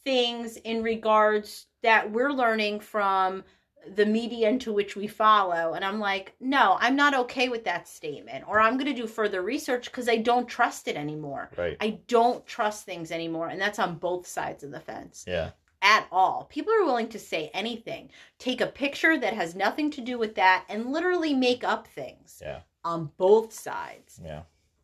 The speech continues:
Speaker 1: And I have a really hard time with both of that.
Speaker 2: Yeah. And it sucks because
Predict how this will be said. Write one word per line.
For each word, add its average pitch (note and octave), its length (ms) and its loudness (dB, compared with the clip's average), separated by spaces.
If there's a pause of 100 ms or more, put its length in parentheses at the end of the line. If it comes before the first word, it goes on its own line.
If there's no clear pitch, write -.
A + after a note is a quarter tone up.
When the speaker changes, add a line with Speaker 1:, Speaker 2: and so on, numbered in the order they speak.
Speaker 1:
And F#3 80 -2
I F#3 40 4
have F3 120 2
a E3 40 -6
really F3 420 -2
hard D3+ 220 -10
time D3 300 -12
with D3 160 -18
both - 240 -18
of - 120 -20
that. - 280 -16 (140)
Speaker 2:
Yeah. C#2+ 200 -12 (1500)
And G#2 260 -2
it G2+ 200 -6
sucks - 380 2
because F#2 840 -6